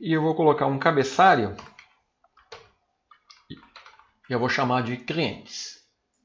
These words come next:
Então, ó, já criei o meu componente, ó, já criei o meu... o, a view do meu componente e o arquivo TypeScript onde tá a lógica, né?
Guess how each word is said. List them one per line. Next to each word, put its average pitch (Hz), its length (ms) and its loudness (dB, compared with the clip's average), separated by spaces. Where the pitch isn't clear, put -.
Então, 147 120 4
ó, 120 140 6
já 175 360 8
criei 156 360 4
o 143 80 4
meu 127 180 2
componente, 131 920 -6
ó, - 320 -8
já 127 200 4
criei 143 380 2
o 131 80 2
meu... 127 400 -2
o, 104 560 -6
a 127 120 6
view 151 280 2
do 170 100 4
meu 147 160 6
componente 165 840 -4
e 226 340 -2
o 143 80 4
arquivo 170 340 2
TypeScript 160 680 0
onde 165 160 0
tá 165 160 4
a 175 40 10
lógica, 139 640 4
né? 160 340 0